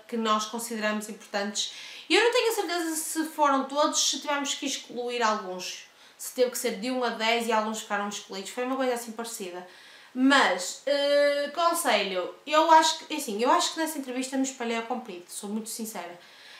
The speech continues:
Ah, mas um conselho, interajam com os outros, mas não interajam demais.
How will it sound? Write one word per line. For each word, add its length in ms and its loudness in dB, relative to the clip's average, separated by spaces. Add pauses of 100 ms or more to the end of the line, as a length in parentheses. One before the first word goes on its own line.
(100)
Ah, 180 2
mas 180 0
um 100 -2
conselho, 600 -2 (460)
interajam 680 2
com 120 -12
os 60 -8
outros, 300 -2
mas 120 -8
não 60 -4
interajam 480 -6
demais. 540 -12